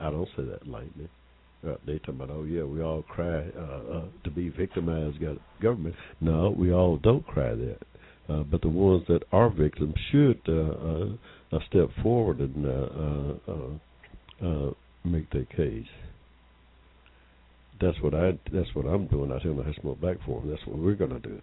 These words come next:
Uh, no, we're not just go, we're not just crying wolf, but we're not gonna be silenced because someone, uh, uh, uh, uh, uh, is gonna be, uh, uh, intimidating me to, uh, uh, uh, uh,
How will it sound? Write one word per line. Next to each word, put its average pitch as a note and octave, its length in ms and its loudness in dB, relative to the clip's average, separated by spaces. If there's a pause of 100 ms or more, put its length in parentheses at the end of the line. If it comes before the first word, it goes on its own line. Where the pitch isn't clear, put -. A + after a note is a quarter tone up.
(480)
Uh, C#2+ 300 -2
no, F2 420 2 (100)
we're E2+ 120 4
not G#2+ 200 2
just - 200 -6
go, F2 180 2 (200)
we're F#2+ 100 4
not G#2 180 0
just E2+ 160 -6
crying E2+ 500 0
wolf, F#2+ 260 0 (600)
but E2+ 80 0
we're E2 120 2
not F#2 160 6
gonna F2 120 2
be D#2 160 0 (140)
silenced G2 580 4
because D#2 440 0
someone, E2 520 0
uh, - 760 -6
uh, D#2+ 40 0
uh, D#2+ 640 0 (120)
uh, D#2 260 0 (100)
uh, D#2+ 260 2 (320)
is F2+ 180 4
gonna E2+ 220 2
be, E2+ 320 2
uh, E2 40 2
uh, D#2 680 0 (160)
intimidating F2 580 4
me E2 180 0 (120)
to, D2 560 0 (440)
uh, D#2 40 -2
uh, D2+ 280 0 (120)
uh, - 760 -2
uh, F#2 180 0